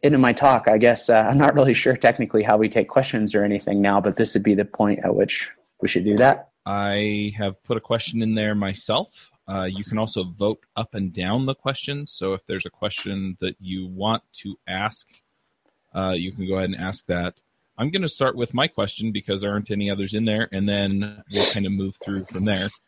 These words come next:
Speaker 2: So
Speaker 1: Great
Speaker 2: this
Speaker 1: question.
Speaker 2: question is: uh, what are the best ways to start contributing to a cause or movement in code that doesn't have technical activism yet?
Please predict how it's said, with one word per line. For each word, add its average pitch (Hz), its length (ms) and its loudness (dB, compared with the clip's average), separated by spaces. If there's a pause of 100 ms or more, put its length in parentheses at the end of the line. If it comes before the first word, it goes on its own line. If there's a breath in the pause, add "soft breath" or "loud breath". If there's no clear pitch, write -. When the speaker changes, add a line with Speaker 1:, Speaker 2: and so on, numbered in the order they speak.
(220)
Speaker 2:
So 117 160 -4
Speaker 1:
Great 107 180 6
Speaker 2:
this 143 60 -2
Speaker 1:
question. - 240 2
Speaker 2:
question 127 480 -14 (240)
is: 101 400 -6 (800 loud breath)
uh, 110 80 0
what 135 180 0
are 160 40 -2
the 151 100 -10
best 139 240 -4
ways 127 200 -2
to 110 80 -8
start - 280 -2
contributing 110 520 -2
to 101 120 -2
a 92 60 -4
cause 95 420 -4
or 98 60 -4
movement 98 480 -4 (320)
in 139 220 -2
code 110 320 -2
that 101 160 -8
doesn't 110 380 -2 (200)
have 101 340 -4 (240)
technical 107 480 -6
activism 92 540 -6
yet? 95 240 -4